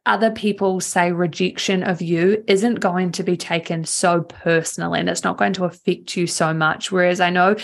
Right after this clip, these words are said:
people, like, clients that I work with, they come to me and just, they've gotten to this point where they're so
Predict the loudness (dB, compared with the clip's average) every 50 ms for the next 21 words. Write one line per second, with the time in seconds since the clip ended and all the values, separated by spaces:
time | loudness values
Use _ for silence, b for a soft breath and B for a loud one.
0 | B B B 0 0 2 2 2 2 2 0 0 -2 0 0 2 2 0 -2 -4
1 | -2 -2 0 2 2 2 2 0 -2 -4 -2 -2 -2 -2 -2 -2 -2 -2 -2 -4
2 | -4 -4 -4 -4 -4 -4 -4 -4 -4 -4 -6 B B B B B B B -4 -4
3 | -4 0 2 2 4 4 2 0 -2 -4 -6 -6 -6 -6 -4 -4 -4 -2 -2 -2
4 | -2 -2 0 0 -2 -2 -2 -4 -4 0 0 2 4 4 4 4 4 2 0